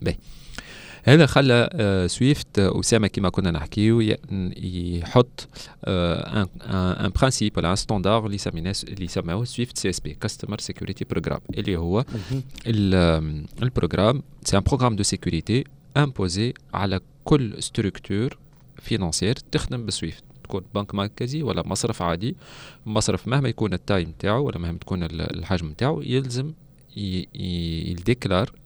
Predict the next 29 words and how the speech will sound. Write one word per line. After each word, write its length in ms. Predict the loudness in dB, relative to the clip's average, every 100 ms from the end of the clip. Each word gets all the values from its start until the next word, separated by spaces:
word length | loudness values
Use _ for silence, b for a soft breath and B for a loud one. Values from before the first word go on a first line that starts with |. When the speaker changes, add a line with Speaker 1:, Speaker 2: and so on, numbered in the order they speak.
| -10
Speaker 1:
لسويفت، 560 | -4 -4 0 -2 -2 -6
يقول: 340 | -2 0 2
"راهو، 240 | 4 2 0 b b b b b 0
راني، 400 | 4 6 4 0
آم، 1080 | -2 0 2 2 2 4 4 2 -2 -6 -8 -12 -12 -12 -8 0
je 40 |
suis 180 | 2 2 0
conforme 320 | 0 2 2 0 -4
لسويفت 460 | -2 0 0 -2 -2
سي 140 | 0
اس 100 | 0
بي". 200 | -2 -6 -8 -16 -4
باهي، 160 | -2 B B B
الكونفورميتي 640 | -6 -2 2 2 2 0 -2
لسويفت 340 | -2 -4 -6
سي 100 | -6
اس 100 | -4
بي 160 | -6 -8
كيفاش 300 | -8 -8 -8
تصير؟ 380 | -6 -6 -6 -8 -14 -8
الكونفورميتي 600 | -6 -2 -2 0 0 0
لسويفت 360 | 0 -2 0
سي 80 | 0
اس 100 | 0
بي 180 | 2 0
تصير 340 | 2 2 2 -2
بعملية 600 | -4 0 0 0 0 0 -2 -12 b b b -2
تدقيق 420 | 0 0 -2 -6 -6 -16 -8
خارجي، 540 | -2 0 0 -2 -6